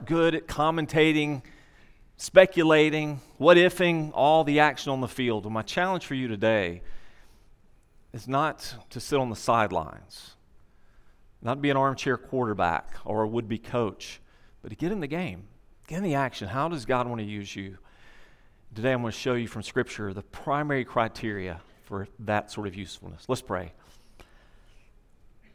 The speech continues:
Father, I thank you for the songs that we have sung today, that you put on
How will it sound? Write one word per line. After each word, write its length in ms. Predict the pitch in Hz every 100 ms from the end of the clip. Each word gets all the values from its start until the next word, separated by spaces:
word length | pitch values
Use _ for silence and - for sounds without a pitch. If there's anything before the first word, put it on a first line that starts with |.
| - - - - - - - - - - - _ - - - - -
Father, 260 | - 127 127
I 60 | 113
thank 300 | 143 143 139
you 60 |
for 80 | 117
the 60 | 107
songs 400 | - 147 147 135
that 60 |
we 100 | 127
have 100 | 120
sung 280 | - 135 143
today, 340 | 120 104 98
that 160 | 95 -
you 80 | 110
put 220 | - 120
on 160 | 117